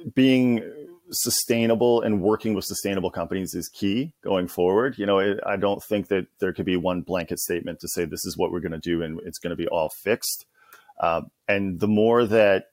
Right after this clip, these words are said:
companies like ourselves and, and other people in the organic industry do that and, and share knowledge together on the best practices and, and work with third-party organizations, uh,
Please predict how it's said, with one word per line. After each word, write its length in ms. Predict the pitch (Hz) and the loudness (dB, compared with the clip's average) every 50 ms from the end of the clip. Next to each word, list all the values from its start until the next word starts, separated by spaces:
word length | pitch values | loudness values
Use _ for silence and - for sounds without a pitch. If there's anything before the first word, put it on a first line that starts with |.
| _ _ _ _ _ _ _ _ _ | _ _ _ _ _ _ _ _ _
companies 500 | - - 101 101 - 95 98 95 87 82 | -4 -2 0 0 0 0 -2 -2 -2 0
like 180 | 87 82 78 - | 0 0 0 0
ourselves 800 | 78 73 - - - - 104 104 107 107 104 104 104 95 82 - | -2 -2 -2 -2 0 2 4 6 6 6 6 6 4 2 0 -2
and, 220 | 87 82 80 78 - | -4 -4 -4 -4 -6
and 180 | 85 82 80 - | -6 -8 -4 0
other 280 | - 98 92 104 98 95 | 0 2 4 4 2 2
people 500 | - - 104 98 - - 92 92 92 87 | 2 0 -2 0 2 2 2 4 2 2
in 140 | - 90 90 | 0 -2 -4
the 80 | 92 90 | -2 -2
organic 340 | 87 87 87 90 87 82 - | -2 0 0 0 -2 -2 -4
industry 440 | 92 92 85 - - 95 90 - - _ _ _ _ - 85 | -6 -6 -6 -4 -4 -4 -4 -4 -6 _ _ _ _ -14 -6
do 260 | 73 - 110 131 156 | 0 4 4 6 6
that 400 | 135 110 92 85 85 85 - - _ - | 6 6 4 4 2 0 -2 -4 _ -4
and, 200 | 92 92 90 - - | -2 -2 -2 -4 -4
and 380 | 95 92 90 87 87 87 85 - _ _ - | -2 -2 -2 -4 -6 -6 -8 -12 _ _ -10
share 840 | - - - - - 127 123 120 123 127 127 127 120 117 110 101 - _ _ _ _ _ _ - | -6 -4 -2 0 2 4 4 6 6 6 6 6 6 4 2 0 -4 _ _ _ _ _ _ -6
knowledge 640 | 82 85 87 104 123 135 113 90 85 82 - - | -2 0 2 4 4 6 4 4 2 0 -4 -8
together 520 | - 87 78 85 85 78 90 90 87 87 85 | -8 -6 -4 -2 -2 0 0 0 0 0 0
on 120 | 82 82 82 | -2 -4 -4
the 60 | 78 | 0
best 260 | - 98 95 - - | 0 0 0 0 -2
practices 600 | - 98 98 - - 98 - 90 92 95 95 80 | -2 -2 -2 -2 -6 -8 -6 -4 -4 -4 -4 -4
and, 360 | 87 82 80 78 78 78 - - - | -4 -6 -6 -8 -8 -10 -12 -12 -10
and 300 | 92 85 82 80 78 76 87 82 | -10 -10 -10 -10 -10 -10 -4 0
work 320 | 104 123 143 160 - - | 2 2 2 2 2 0
with 160 | 113 104 - | 0 0 0
third-party 480 | - 101 98 87 - - 95 90 85 82 | 0 0 0 0 0 -2 -2 -2 0 -2
organizations, 840 | 85 87 80 82 82 80 76 85 92 98 - - 82 85 95 - - - _ _ _ _ _ _ _ _ _ - | -2 -4 -4 -4 -6 -6 -4 -4 -4 -4 -4 -6 -8 -10 -10 -12 -14 -16 _ _ _ _ _ _ _ _ _ -16
uh, 160 | - 85 87 | -14 -12 -12